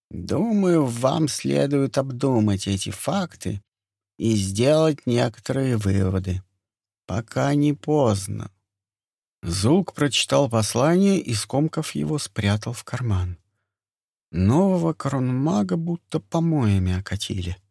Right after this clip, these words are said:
Неизвестный доброжелатель настолько четко выстроил последовательность событий, что дневное покушение приобретало совсем иной смысл.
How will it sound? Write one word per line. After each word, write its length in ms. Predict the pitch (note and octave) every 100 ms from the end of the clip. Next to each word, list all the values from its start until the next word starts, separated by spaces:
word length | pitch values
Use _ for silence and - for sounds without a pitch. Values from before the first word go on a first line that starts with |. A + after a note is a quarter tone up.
| _ _ _ _ _ _ -
Неизвестный 800 | F2+ G2+ G#2+ B2 D#3+ G3+ - E3+
доброжелатель 880 | A2+ G#2 G#2 G#2+ G#2 G2 F#2 - B2+
настолько 540 | C#3 - D3 B2+ D3
четко 480 | - - B2+ - G#2
выстроил 600 | G#2 C#3 - A2+ A2 G2+
последовательность 1120 | G#2 G#2+ - B2 A2 A2 G#2+ - G2+ G2 F#2
событий, 760 | - - A2 D3+ G#3+ - G2 F#2+ _ _ _ _ _
что 280 | - - A2+
дневное 480 | B2+ D3+ F3 G#3 F3+
покушение 600 | F3 D3+ - G#3 G3 F#3
приобретало 720 | D#3+ D3 C#3 C#3 - F3+ F3
совсем 760 | - C3+ A2 - - A2+ C3+ D#3+
иной 320 | C#3+ A2+ C3
смысл. 640 | B2 C#3 C#3 A2+ - F#2